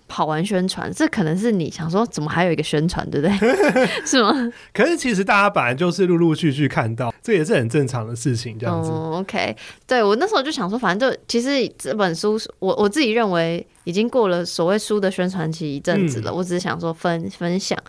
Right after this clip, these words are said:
Speaker 2: 是。
Speaker 1: 给我的听众跟读者。结果没想到我一分享完，然后就马上收到出版社的，我不确定是编辑还是行销的。
Speaker 2: 是行销哦。
Speaker 1: 然后我想说什么意思？然后我就，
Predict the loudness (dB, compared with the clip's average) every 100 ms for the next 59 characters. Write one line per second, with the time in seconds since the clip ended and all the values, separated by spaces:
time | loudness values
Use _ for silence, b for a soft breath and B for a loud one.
0 | B B -4 0 2 2 2 2 2 0
1 | 0 0 0 0 0 0 0 -2 -4 -4
2 | -6 -6 B B B -4 2 2 4 2
3 | 2 -2 -2 0 2 0 0 -2 -2 -2
4 | -2 -4 -4 -4 -6 -6 -6 -4 -2 0
5 | 0 0 0 2 4 4 2 0 B B
6 | B B -2 0 0 2 2 2 2 2
7 | 2 0 0 0 0 0 2 2 0 -4
8 | -4 -4 -2 -2 -2 0 2 2 2 0
9 | 2 2 2 -2 -4 -8 B B 2 4
10 | 4 2 2 2 4 4 2 0 -2 0
11 | 2 2 2 4